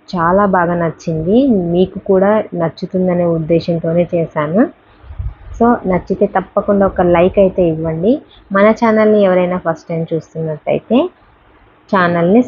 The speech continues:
సబ్స్క్రైబ్ చేసుకోండి, ఎందుకంటే నేను పెట్టే వీడియోస్ మీకు నోటిఫికేషన్ ద్వారా రావాలి అంటే ఛానల్ని అయితే సబ్స్క్రైబ్ చేసుకోండి. ఇక్కడ శివాలయం శివుడు అండి, శివుడు అక్కడ చాలా చిన్నగా ఉన్నాడు చూడండి. తర్వాత బయటకు వచ్చేసాము. బయటకు వస్తే కూడా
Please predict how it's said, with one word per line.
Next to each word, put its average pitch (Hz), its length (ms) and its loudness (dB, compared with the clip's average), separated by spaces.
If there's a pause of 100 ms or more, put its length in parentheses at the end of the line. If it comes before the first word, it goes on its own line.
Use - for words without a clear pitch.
సబ్స్క్రైబ్ 165 520 -4
చేసుకోండి, 147 520 -6 (720)
ఎందుకంటే 170 480 0 (440)
నేను 208 220 6
పెట్టే 190 220 2 (100)
వీడియోస్ 165 340 -2 (120)
మీకు 165 240 -2 (100)
నోటిఫికేషన్ 175 600 -2
ద్వారా 165 240 0 (100)
రావాలి 156 480 0
అంటే 156 180 -2 (140)
ఛానల్ని 160 400 0
అయితే 202 140 -4 (100)
సబ్స్క్రైబ్ 160 500 -2
చేసుకోండి. 156 440 -4 (120)
ఇక్కడ 180 160 0 (120)
శివాలయం 165 520 0 (120)
శివుడు 165 320 0
అండి, 156 240 2 (560)
శివుడు 175 280 2
అక్కడ 165 180 0 (120)
చాలా 160 180 2 (180)
చిన్నగా 180 420 2
ఉన్నాడు 156 320 -4
చూడండి. 147 360 -4 (460)
తర్వాత 170 280 -2 (100)
బయటకు 165 340 0
వచ్చేసాము. 160 500 -2 (160)
బయటకు 165 360 0
వస్తే 165 260 -4 (140)
కూడా 165 180 -2